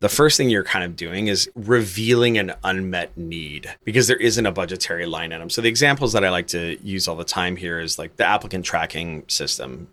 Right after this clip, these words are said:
market. So, like, database software that helps you track the recruiting process for new candidates. There's always gonna be a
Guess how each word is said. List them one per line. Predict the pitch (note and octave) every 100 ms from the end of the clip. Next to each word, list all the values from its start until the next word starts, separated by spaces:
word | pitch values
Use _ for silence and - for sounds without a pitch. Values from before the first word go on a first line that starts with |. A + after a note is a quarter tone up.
| -
market. | F#2+ E2 - C2 C2 -
So, | F#2+ F2 D#2
like, | F2+ -
database | A#2+ A2+ A2
software | - G2 F#2+ F2+
that | E2+
helps | F#2+ -
you | F2+
track | - F#2 F2 -
the | E2
recruiting | F#2 - F2+ F2
process | - E2 - E2+
for | - D#2+
new | D#2+
candidates. | - E2 D2 C#2+ C2+ -
There's | B2+ B2 B2
always | B2+ B2+ A#2+
gonna | A2 G2
be | F#2 F#2
a | F2 E2+